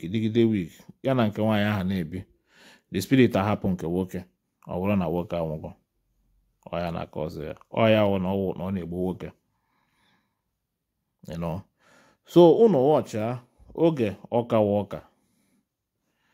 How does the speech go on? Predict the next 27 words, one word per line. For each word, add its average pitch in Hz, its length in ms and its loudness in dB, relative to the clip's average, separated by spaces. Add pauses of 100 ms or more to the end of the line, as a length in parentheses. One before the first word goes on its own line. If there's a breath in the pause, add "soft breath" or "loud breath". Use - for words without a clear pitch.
(580)
Eh, 95 520 0
ị, 156 100 8 (640)
ị, 143 200 -4 (380)
ị - 60 0
nweta 160 280 0
nwaanyị, 135 480 4
kpọọ 120 300 0
pa-, 113 80 -2
gwa 123 180 4
pastor 127 420 0
gị 95 100 -2
na 101 120 0
ị 107 40 -2
chọrọ 98 280 -6
ịlụ 92 180 -2
nwaanyị. 82 300 -10 (520)
Ọ 95 120 -4
sị 143 120 2
gị 123 100 6
kpọta 101 280 0
nke 90 180 -4
nwaanyị 90 360 -8 (800)
ka 87 80 -6
o 90 60 0
mee 101 160 2
ya 95 120 0
deliverance. 82 720 -8